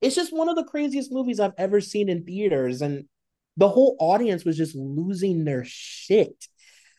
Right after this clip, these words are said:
Like, the gasping. We were all <laughs> gasping so loud. Like, oh, yeah, you just go see it. And if you have seen it, D M me about it.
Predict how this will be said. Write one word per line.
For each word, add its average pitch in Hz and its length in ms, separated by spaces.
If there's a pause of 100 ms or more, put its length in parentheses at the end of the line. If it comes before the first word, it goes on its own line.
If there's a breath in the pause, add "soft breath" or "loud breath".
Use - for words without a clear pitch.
(120 soft breath)
Like, 170 320
the 190 100
gasping. 147 1120
We 196 140
were 247 100
all 214 300
<laughs> - 0
gasping 175 680
so - 520
loud. 214 680 (640 loud breath)
Like, 196 420
oh, 226 320
yeah, 165 220
you 151 220 (120)
just 180 260
go 208 220
see 165 300
it. 120 220
And 165 120
if 185 120
you 240 100
have 220 280
seen 208 220
it, 190 160
D 160 220
M 135 100
me 120 140
about 117 280
it. 120 240